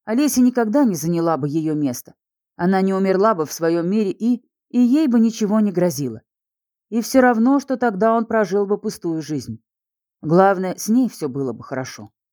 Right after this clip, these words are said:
Габр медленно размотал цепь. Изогнутый железный шип на конце, коготь дракона, чиркнул по полу. «Понравилось заключать сделку, а, братец? Каково быть отмеченным демоном?»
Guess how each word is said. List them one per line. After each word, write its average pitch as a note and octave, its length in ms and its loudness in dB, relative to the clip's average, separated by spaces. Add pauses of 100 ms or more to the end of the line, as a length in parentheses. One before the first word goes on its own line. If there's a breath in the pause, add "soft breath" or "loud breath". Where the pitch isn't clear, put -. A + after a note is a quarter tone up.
(680)
Габр G3+ 440 4
медленно A3+ 460 2
размотал D#3 520 -2
цепь. - 300 -10 (460)
Изогнутый F#3+ 680 2
железный G3 500 0
шип F#3+ 280 -4
на E3 80 -4
конце, A3 480 -2 (300)
коготь F3 320 0
дракона, D#3+ 540 -2 (260)
чиркнул G#3+ 420 -2
по E3 140 -4
полу. A2 400 -8 (720)
«Понравилось F3 640 2
заключать E3+ 520 -4
сделку, C3+ 480 -4 (160)
а, F3 280 2 (100)
братец? C#3+ 540 -4 (480)
Каково A3 480 4
быть C#3 220 -4
отмеченным E3 600 -2
демоном?» B2+ 440 -4